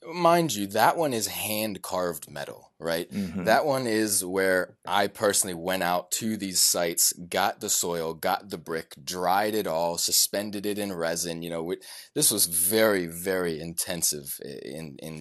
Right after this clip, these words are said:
Speaker 1: labor and time and,
Speaker 2: Mm-hmm.
Speaker 1: and even just thought, you know what I mean?
Speaker 2: Sure.
Speaker 1: Um,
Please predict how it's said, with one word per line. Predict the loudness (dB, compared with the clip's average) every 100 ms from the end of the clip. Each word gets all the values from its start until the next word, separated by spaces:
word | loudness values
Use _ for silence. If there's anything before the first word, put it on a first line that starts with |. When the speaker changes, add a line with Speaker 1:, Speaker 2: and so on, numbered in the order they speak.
| -6
Speaker 1:
labor | -4 -4 -8
and | -14 -18
time | -16 -6 -2 0
and, | 0 -2
Speaker 2:
Mm-hmm. | -6 -8 -10 -10 -10
Speaker 1:
and | -8
even | -6 -6 -6
just | -6 -6 -4 -2
thought, | 0 0 -2 -6
you | -12
know | -8 -6
what | -4
I | -6
mean? | -6 -8 -10 -12 -20 -20 -18
Speaker 2:
Sure. | -10 -6
Speaker 1:
Um, | -4 -4 -6 -12